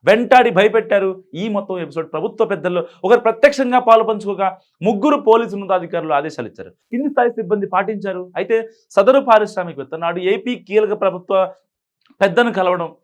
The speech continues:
ఆయన ఆదేశాల మేరకు సకల శాఖ మంత్రి రంగంలో దిగడం, ఆయన ఆదేశాల మేరకు ఆ ముగ్గురు ఐపీఎస్ అధికారులు పావులు కదపడం,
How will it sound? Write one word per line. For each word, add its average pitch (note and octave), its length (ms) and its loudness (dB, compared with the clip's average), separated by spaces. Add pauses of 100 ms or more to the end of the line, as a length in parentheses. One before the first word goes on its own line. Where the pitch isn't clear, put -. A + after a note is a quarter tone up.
(140)
ఆయన G#3+ 220 2
ఆదేశాల G3 420 0
మేరకు D#3 420 -10 (160)
సకల G3 260 0
శాఖ A3 240 0
మంత్రి G3 320 -6
రంగంలో F3+ 380 -4
దిగడం, D#3+ 380 -8 (340)
ఆయన A3 240 4
ఆదేశాల G3 460 0
మేరకు D#3+ 420 -10 (280)
ఆ E3+ 160 6
ముగ్గురు G#3 360 0
ఐపీఎస్ F#3 300 0
అధికారులు D#3+ 360 -8
పావులు E3 340 -2
కదపడం, C#3 380 -10